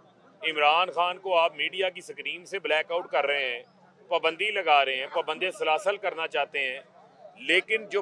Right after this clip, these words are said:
बाईस करोड़ अवाम जो इमरान खान की मोहब्बत में गिरफ्तार है, आप उनके दिलों से इमरान खान की मोहब्बत को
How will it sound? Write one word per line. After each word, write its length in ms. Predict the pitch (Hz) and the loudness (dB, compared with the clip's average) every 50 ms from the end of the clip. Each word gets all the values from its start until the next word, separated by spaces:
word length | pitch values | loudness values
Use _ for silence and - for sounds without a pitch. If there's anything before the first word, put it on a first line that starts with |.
| 156 - | 2 4
बाईस 320 | 147 156 180 202 196 - | 4 6 6 4 0 -6
करोड़ 320 | - 190 180 196 196 196 202 | -10 -6 -6 -4 -2 -2 -2
अवाम 600 | 147 160 156 139 151 151 165 190 214 208 208 - - _ _ _ _ _ _ _ - | 2 2 4 6 6 6 6 6 4 2 -2 -10 -20 _ _ _ _ _ _ _ -2
जो 80 | 170 190 | 0 0
इमरान 360 | 180 160 151 151 160 180 180 | 2 4 4 4 4 4 2
खान 240 | 151 175 190 196 196 | 2 2 2 2 0
की 120 | 196 208 | -4 -4
मोहब्बत 480 | 190 170 135 135 127 - 180 208 202 208 | -2 2 2 2 4 4 2 2 2 0
में 100 | 214 208 175 | -2 -2 2
गिरफ्तार 560 | 156 156 156 147 - 151 143 139 135 120 113 | 4 2 2 2 2 4 6 6 6 4 4
है, 140 | 110 113 123 - _ _ _ _ _ _ - - - - | -2 -2 -4 -8 _ _ _ _ _ _ -20 -12 0 4
आप 400 | 156 165 185 202 220 220 - 185 | 8 8 10 8 8 6 4 -4
उनके 360 | 202 208 214 208 - 220 220 202 | -6 -6 -6 -4 0 0 0 2
दिलों 280 | 151 156 165 196 214 185 | 0 -2 -2 -2 -4 0
से 160 | 180 202 202 | 2 0 2
इमरान 320 | 180 147 147 151 165 175 | 2 2 2 2 2 2
खान 200 | 151 170 180 185 | 0 -2 -4 -4
की 120 | 160 208 185 | -6 -8 -4
मोहब्बत 440 | 165 131 123 120 - 165 180 - | -2 0 0 0 0 0 -2 -2
को 320 | - 180 185 196 208 214 | -4 -8 -4 -2 0 0